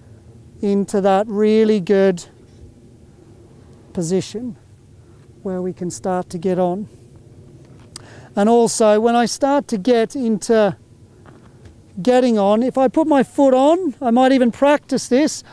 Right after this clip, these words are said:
I have a head collar on, so I'm not hopping on him now. I'm just playing. So if I go to get on now and he was to move, I now have all the skills I need to adjust and say, "Come back to the mounting block and stand there." So we've just popped the bridle on Sailor here,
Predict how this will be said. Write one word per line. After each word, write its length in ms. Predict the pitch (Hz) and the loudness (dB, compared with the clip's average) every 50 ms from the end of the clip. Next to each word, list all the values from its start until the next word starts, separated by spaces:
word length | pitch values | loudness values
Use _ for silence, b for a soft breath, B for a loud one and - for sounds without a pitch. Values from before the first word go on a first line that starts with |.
| B B | B B
I 100 | - 277 277 | -2 0 2
have 100 | 254 226 | 2 2
a 60 | 202 | 2
head 220 | 196 233 233 190 | 2 2 0 0
collar 280 | - - 208 196 190 190 | -2 -2 -2 0 2 2
on, 160 | 202 220 226 | 0 0 0
so 100 | - 247 | 0 0
I'm 80 | 233 233 | 0 2
not 160 | 277 285 226 | 2 2 2
hopping 260 | 214 220 220 233 220 | 0 -2 0 0 0
on 140 | 226 233 214 | 0 2 2
him 220 | 202 196 196 202 | 0 0 2 2
now. 300 | 214 226 220 208 202 202 240 | 2 2 2 2 2 0 -2
I'm 300 | - - - - - - | -4 -6 -14 -16 -10 -8
just 140 | 269 233 - | -6 -4 0
playing. 200 | 269 262 226 180 | 0 0 0 0
So 60 | 214 | 0
if 60 | 214 | 0
I 160 | 285 294 294 | 2 2 2
go 160 | 277 294 277 | 2 2 2
to 60 | 254 254 | 0 0
get 220 | 202 269 262 254 | 2 2 2 2
on 180 | 247 240 233 233 | 2 2 0 0
now 300 | 240 247 262 294 311 302 | 0 2 2 2 2 2
and 80 | 277 | 2
he 80 | 254 247 | 2 0
was 160 | 240 254 - | 0 -2 -4
to 100 | - 220 | -4 -2
move, 720 | 220 220 233 262 294 320 330 330 339 330 311 262 - - _ _ _ B B B B B B B B B | 0 2 2 2 2 2 2 2 2 2 2 0 -4 -12 _ _ _ B B B B B B B B B
I 140 | 269 240 240 | -2 0 2
now 240 | 240 262 254 233 240 | 2 4 4 4 4
have 180 | 254 247 214 | 4 2 4
all 200 | 285 302 320 330 | 4 4 4 4
the 80 | 302 262 | 2 0
skills 440 | - - - - 285 277 269 233 208 | -2 -2 0 2 2 2 2 2 0
I 160 | 262 247 240 | 0 0 0
need 360 | 233 247 262 254 254 214 - | 2 2 2 2 0 -2 -4
to 160 | - 220 226 | -4 -4 -2
adjust 720 | 208 175 160 - - 262 262 269 - - - - - - - _ _ B B B B B B B B | -2 -4 -4 -4 -2 0 0 0 -2 -6 -12 -14 -18 -20 -20 _ _ B B B B B B B B
and 160 | - 208 202 | -6 -6 -4
say, 240 | - - 247 226 226 | -2 0 0 0 0
"Come 260 | 220 - 220 226 208 | -2 -4 -4 -4 -2
back 280 | 190 247 254 262 - - | 0 0 -2 -2 -2 -8
to 80 | - | -8
the 100 | 240 220 | -4 -4
mounting 440 | 220 214 214 214 220 - - 220 202 | -2 0 0 0 -2 -4 -6 -6 -6
block 320 | 185 208 208 214 - - - _ _ - | -2 -2 -2 -2 -4 -6 -14 _ _ -14
and 160 | 277 220 180 | -10 -10 -10
stand 460 | - - - - 208 190 185 180 180 165 | -10 -10 -12 -10 -10 -8 -8 -8 -10 -10
there." 300 | 170 233 254 269 277 _ _ _ _ _ _ | -12 -14 -14 -16 -18 _ _ _ _ _ _
So 220 | - - 285 254 226 | -8 -4 -2 0 0
we've 80 | 233 | 0
just 220 | 226 339 311 - - | 0 -2 -4 -2 -2
popped 200 | 320 330 - - | -2 -2 -2 -2
the 80 | 285 | -4
bridle 540 | 226 185 247 240 233 240 254 262 254 262 247 | -4 0 0 2 2 4 2 2 2 0 0
on 160 | 240 220 214 | 0 0 -2
Sailor 480 | - - - 254 240 233 226 220 214 190 | -2 -2 0 0 2 2 2 2 2 0
here, 380 | 165 185 196 202 226 285 285 | 0 0 0 2 2 0 0